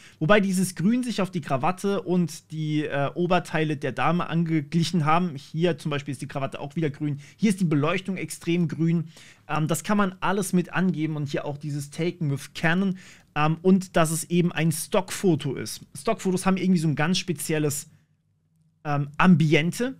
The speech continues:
Und ich weiß nicht, warum die beiden Herren hier, äh, warum alle vier eigentlich einen Bart tragen. Ich glaub, Bart wird wieder modern. Wundervoll. <laughs> Naja, ihr versteht, was ich meine.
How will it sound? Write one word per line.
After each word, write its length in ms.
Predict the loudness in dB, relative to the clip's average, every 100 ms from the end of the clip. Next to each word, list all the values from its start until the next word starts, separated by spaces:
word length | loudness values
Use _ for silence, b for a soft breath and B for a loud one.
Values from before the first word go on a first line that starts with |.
| -10
Und 80 | -4
ich 80 |
weiß 160 | -2 -2
nicht, 100 | -2
warum 160 | -2 -4
die 60 |
beiden 260 | -2 -2 -2
Herren 240 | -4 -4
hier, 200 | -4 -4
äh, 280 | -6 _ -20 -20 -16
warum 340 | -8 -4 -4 -6 B B _
alle 300 | 0 2 2
vier 460 | 0 -2 2 2 2
eigentlich 340 | 0 -2 0
einen 120 | 0
Bart 320 | 0 -2 -4
tragen. 380 | -6 -10 -10 -14 b b b b
Ich 60 | -8
glaub, 180 | -6
Bart 240 | -2 -4 -4
wird 160 | -6
wieder 140 | -4 -4
modern. 460 | -4 -6 -8 -8 -6
Wundervoll. 420 | -4 -4 -2 -4 -4
<laughs> 40 | -8 -8 -6 -12 -12 _ -10 _ B B -8 -2
Naja, 240 | 4 4
ihr 160 | 6 2
versteht, 320 | 4 0 -2
was 140 | -4 -4
ich 100 | -2
meine. 300 | 0 0